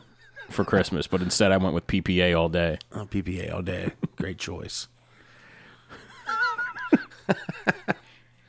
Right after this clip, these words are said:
Speaker 1: Like, this, this movie is so slapstick, and, like, it, it's so indicative of what two thousand and one comedies were like. Like, nowadays in twenty twenty,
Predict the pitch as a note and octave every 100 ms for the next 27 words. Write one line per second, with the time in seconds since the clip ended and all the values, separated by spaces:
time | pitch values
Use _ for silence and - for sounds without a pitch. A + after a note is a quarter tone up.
0 | - - - - - - - - - F#3+
1 | F#3+ A#3+ - F#3+ G#3 G3+ A#3 A3 F3 C#3+
2 | - C3+ C#3 - - A#2 A2+ - - A#2
3 | - A#2+ A#2+ A#2+ A2+ - - - - -
4 | C3 C#3 C3+ - - E3 E3 D#3 D3+ -
5 | _ _ - _ _ - - - C#3 -
6 | - D3 _ F3 D#3+ A#2+ C3+ D#3+ D#3+ C#3+
7 | B2 A#2 G2+ A2+ B2+ B2 A#2 - _ -
8 | D3+ - B2 A#2+ A#2+ A#2+ G#2+ G2 G2+ G#2
9 | - G2 G2 G#2 G#2+ G#2+ G2 F#2 F2 D#2+
10 | D#2+ G2+ - - - _ - - - -
11 | - - - - - - - - - C3
12 | C#3+ D3 F3 G#3+ G3+ D#3+ C#3 D3+ D3 C#3
13 | A#2 B2 C#3+